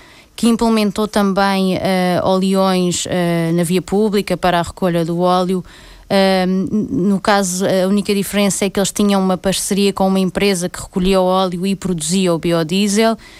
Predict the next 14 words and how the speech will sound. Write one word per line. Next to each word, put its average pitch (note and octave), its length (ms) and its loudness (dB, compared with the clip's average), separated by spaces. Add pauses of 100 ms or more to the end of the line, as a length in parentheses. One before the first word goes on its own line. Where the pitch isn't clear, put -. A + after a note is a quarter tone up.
(200)
e G3+ 100 -2
que - 120 -2
lhes G#3+ 220 2
entregava G3+ 640 0
depois G3+ 480 -2
a F3+ 380 0
percentagem, F#3+ 580 0 (200)
eh, F3 180 -2
equi-, E3+ 180 -6
e-, D#3+ 600 -4
equivalente G3 680 0
ao F3 180 0
óleo F3+ 140 0
recolhido, G3+ 520 0